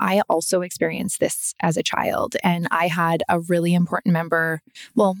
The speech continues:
multiple important members of our family, of my family, um, disappear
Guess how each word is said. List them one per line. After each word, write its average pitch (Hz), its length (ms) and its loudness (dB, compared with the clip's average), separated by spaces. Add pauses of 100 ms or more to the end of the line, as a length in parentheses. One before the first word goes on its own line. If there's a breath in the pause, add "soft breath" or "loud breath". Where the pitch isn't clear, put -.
(120)
multiple 180 880 0
important 170 460 0
members 165 360 -2
of 170 140 -4
our 165 140 0
family, 160 500 -2
of 170 120 -2
my 226 180 4
family, 165 480 0 (540 loud breath)
um, 170 420 2 (180)
disappear 170 800 2